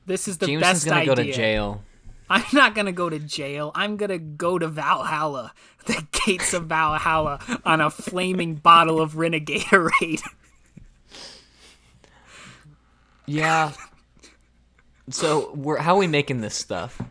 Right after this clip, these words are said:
Speaker 2: I, I have a proposal.
Speaker 1: Uh, I don't know. Cheap, cheap
Speaker 2: I have a
Speaker 1: child labor in
Speaker 2: proposal.
Speaker 1: another country. Oh, wh-,
Speaker 2: I have
Speaker 1: what's
Speaker 2: a
Speaker 1: your proposal?
Speaker 2: proposal. We
Speaker 1: Yeah.
Speaker 2: buy,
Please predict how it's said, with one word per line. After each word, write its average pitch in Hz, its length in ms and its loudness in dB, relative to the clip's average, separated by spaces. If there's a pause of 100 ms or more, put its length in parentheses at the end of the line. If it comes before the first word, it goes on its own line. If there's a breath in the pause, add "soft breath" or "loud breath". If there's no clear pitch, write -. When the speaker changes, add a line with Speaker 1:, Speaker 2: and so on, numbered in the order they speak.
(240)
Speaker 2:
I, 151 160 6 (340)
I 139 80 2
have 185 140 4
a 180 60 0
proposal. 160 360 0
Speaker 1:
Uh, 180 40 6
I 185 80 10
don't 185 100 8
know. 165 140 4
Cheap, 202 380 0
cheap - 300 -6
Speaker 2:
I 151 60 4
have 185 120 6
a 185 80 6
Speaker 1:
child 165 160 6
labor 160 100 -2
in 151 40 0 (100)
Speaker 2:
proposal. 147 160 -2
Speaker 1:
another 143 240 -2
country. 135 580 -10
Oh, 151 200 2
wh-, 160 160 -8
Speaker 2:
I - 60 2
have 170 140 0
Speaker 1:
what's 170 60 -2
Speaker 2:
a 165 40 -4
Speaker 1:
your 165 60 -6
proposal? 127 500 -6
Speaker 2:
proposal. - 60 -20 (480 soft breath)
We 165 80 -2
Speaker 1:
Yeah. 139 120 -2
Speaker 2:
buy, 180 640 0